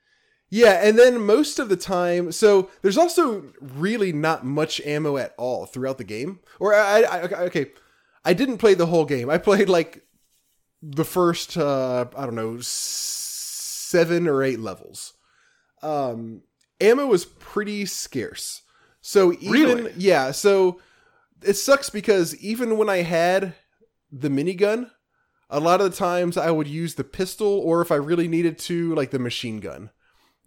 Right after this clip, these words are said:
Speaker 1: uh, just
Speaker 2: Wow.
Speaker 1: to make sure I'm not wasting ammo.
Speaker 2: That's annoying.
Speaker 1: Yeah, it is kind of annoying. Also, it's the, the level does, the levels are designed like mazes, basically.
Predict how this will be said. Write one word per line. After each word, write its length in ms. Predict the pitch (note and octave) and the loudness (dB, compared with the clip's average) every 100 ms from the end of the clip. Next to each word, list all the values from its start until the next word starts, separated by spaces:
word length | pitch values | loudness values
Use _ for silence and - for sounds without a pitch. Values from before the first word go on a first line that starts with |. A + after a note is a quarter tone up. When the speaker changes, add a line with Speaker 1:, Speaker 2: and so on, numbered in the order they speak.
| _ | _
Speaker 1:
uh, 260 | C#3+ C3+ A#2+ | -6 -4 -4
just 500 | A#2 E3 F3+ - - | -2 2 4 2 -4
Speaker 2:
Wow. 80 | E3 | -10
Speaker 1:
to 100 | D3 | -4
make 160 | E3 D#3+ | -2 0
sure 140 | F3+ | 0
I'm 80 | D3 | 0
not 180 | D3 G#2+ | -2 -4
wasting 380 | B2 B2+ A#2+ G2 | -6 -8 -10 -12
ammo. 380 | G2 F2+ - - _ _ _ _ _ _ - | -12 -12 -16 -20 _ _ _ _ _ _ -2
Speaker 2:
That's 220 | B3+ - | 0 0
annoying. 560 | A#2 G2 C#3 C3 F#2+ F#2+ _ _ _ _ _ | -4 -2 -2 -2 -6 -14 _ _ _ _ _
Speaker 1:
Yeah, 300 | G#3+ B3 A#3+ | 4 6 8
it 80 | A#3+ | 6
is 140 | A#3 | 4
kind 120 | B3 | 4
of 60 | G#3+ | 4
annoying. 300 | G#3 G3 F3 | 2 0 0
Also, 540 | - C#4 D#4+ - A3+ | 2 4 2 4 4
it's 320 | G3 E3+ - - - | 4 0 -6 -10 -6
the, 200 | D#3 G3+ | 0 0
the 380 | E3 G3 F#3+ | 2 4 4
level 720 | D3+ C#3+ E3+ A3+ C#4 C#4+ C#4 B3+ | 4 0 2 2 0 -4 -6 -8
does, 260 | F3+ A#3 | -6 -6
the 240 | A3+ E3+ F#3 | -6 -2 2
levels 400 | A3 C#4+ C#4+ A#3+ | 2 2 -2 -2
are 200 | G3+ F#3+ | -2 -2
designed 520 | F3 D3+ D#3+ E3 D#3+ | -2 -2 0 0 -2
like 280 | D#3 C3 B2+ | -2 -2 -6
mazes, 680 | A#2 B2+ C3 B2+ A#2+ G#2+ | -6 -4 -4 -4 -8 -12
basically. 680 | F2+ G#2 G2 G#2+ G2+ F2+ G#2 | -14 -14 -12 -14 -14 -16 -16